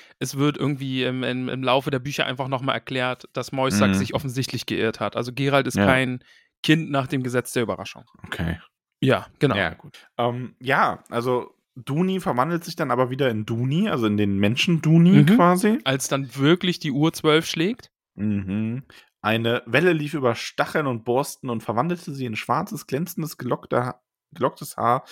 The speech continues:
Speaker 2: und einen Bart, der ein bleiches, kantiges Männergesicht umrahmte, von einer markanten Nase geziert. Er
Speaker 1: Ist ein
Speaker 2: nämlich
Speaker 1: Cutie.
Speaker 2: verwunschen.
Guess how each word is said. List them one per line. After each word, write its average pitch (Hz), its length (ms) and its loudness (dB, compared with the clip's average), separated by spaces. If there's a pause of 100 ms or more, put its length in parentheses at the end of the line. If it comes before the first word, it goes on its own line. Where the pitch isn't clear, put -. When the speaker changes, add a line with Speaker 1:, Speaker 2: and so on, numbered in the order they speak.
(240)
Speaker 2:
und 110 180 -4
einen 101 280 -2
Bart, 113 420 -2
der 117 140 0
ein 107 360 -6
bleiches, - 680 -4
kantiges 135 520 -6
Männergesicht 98 460 -4
umrahmte, 90 520 -6
von 90 160 -10
einer 107 160 -2
markanten 120 560 -6
Nase 120 360 -4
geziert. - 640 -10 (260)
Er - 80 -2
Speaker 1:
Ist 131 80 2
ein 151 40 2
Speaker 2:
nämlich 214 160 6
Speaker 1:
Cutie. 135 160 8
Speaker 2:
verwunschen. 95 560 0